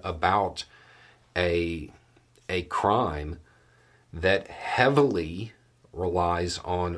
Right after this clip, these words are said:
what the person was trying to do. So that's where we're at. Um, I would imagine that Trump is going to go, "Poor, poor, pitiful me," over this and try to just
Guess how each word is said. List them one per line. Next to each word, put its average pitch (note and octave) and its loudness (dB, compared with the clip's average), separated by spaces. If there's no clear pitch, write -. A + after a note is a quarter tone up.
what E2+ -2
the A2+ 2
person F2 -2
was F2+ -4
trying D#2 -4
to D2 -14
do. E2 -8
So D#2+ 0
that's F2 2
where G2 0
we're D#2 0
at. D2+ -4
Um, C2+ -4
I A#2+ 8
would A#2+ 4
imagine G2 2
that E2+ -2
Trump F#2+ 0
is F2 -4
going F2+ 2
to - -6
go, E2+ 0
"Poor, F2 0
poor, F2+ -2
pitiful F2 -2
me," E2+ -2
over F2 -2
this F#2 -6
and E2+ -2
try E2+ 2
to D#2+ -2
just - 2